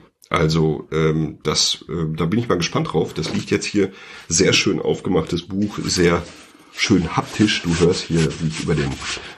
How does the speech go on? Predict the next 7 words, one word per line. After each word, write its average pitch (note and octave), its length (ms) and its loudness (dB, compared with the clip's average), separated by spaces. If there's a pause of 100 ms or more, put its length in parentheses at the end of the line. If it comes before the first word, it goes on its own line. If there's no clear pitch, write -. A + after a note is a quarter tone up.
äh, D2 340 4 (140)
Einband F2+ 640 2 (160)
streichel - 840 0 (100)
gerade. - 460 -8 (200)
Ähm, C#2+ 440 -4
also - 160 -8
das D#2+ 300 -4